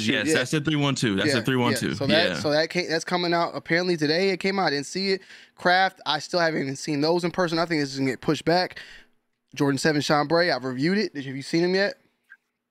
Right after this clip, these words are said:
Speaker 1: Uh, Chambray, I, I want
Speaker 2: Cham-,
Speaker 1: them, but I'm
Speaker 2: Chambray?
Speaker 1: kinda waiting.
Speaker 2: Yeah.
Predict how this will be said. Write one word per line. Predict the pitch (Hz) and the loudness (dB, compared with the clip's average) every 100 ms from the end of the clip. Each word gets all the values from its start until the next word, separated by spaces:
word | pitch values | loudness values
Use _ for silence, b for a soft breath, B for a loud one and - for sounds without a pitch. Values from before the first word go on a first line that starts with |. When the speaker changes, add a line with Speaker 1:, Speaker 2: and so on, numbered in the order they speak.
| - | -2
Speaker 1:
Uh, | 127 127 117 | 0 0 0
Chambray, | - 151 160 113 139 | 0 0 0 0 0
I, | 139 131 - | 2 0 0
I | 131 | -2
want | 117 113 139 156 | 0 0 0 0
Speaker 2:
Cham-, | |
Speaker 1:
them, | 175 151 | 2 2
but | 147 | 2
I'm | 147 | 2
Speaker 2:
Chambray? | 143 | 2
Speaker 1:
kinda | 123 104 | 2 2
waiting. | 107 117 104 98 - _ | 0 0 -2 -4 -10 _
Speaker 2:
Yeah. | 135 135 | -2 -2